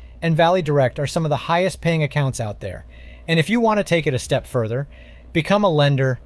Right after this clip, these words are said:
and earn interest by lending money to others. Just keep in mind that this can be a risky adventure. If you're concerned about inflation, consider investing in Treasury inflation protected securities, tips.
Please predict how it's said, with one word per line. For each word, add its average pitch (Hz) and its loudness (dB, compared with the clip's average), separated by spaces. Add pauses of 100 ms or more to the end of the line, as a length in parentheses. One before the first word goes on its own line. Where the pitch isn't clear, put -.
(140)
and 143 0
earn 156 2
interest 143 -4 (220)
by 143 4
lending 135 2
money 123 0
to 123 -4
others. 113 -4 (400)
Just 175 -4
keep 226 0
in 208 2
mind 165 0
that 127 -4
this 147 -2
can 151 0
be 135 0
a 123 2
risky 127 -2
adventure. 104 -8 (480)
If 151 0
you're 220 4
concerned 202 -2
about 123 4
inflation, 117 -4 (320)
consider 226 2
investing 156 2
in 123 0
Treasury 147 0
inflation 127 -2
protected 120 -4
securities, 127 -4 (260)
tips. - -2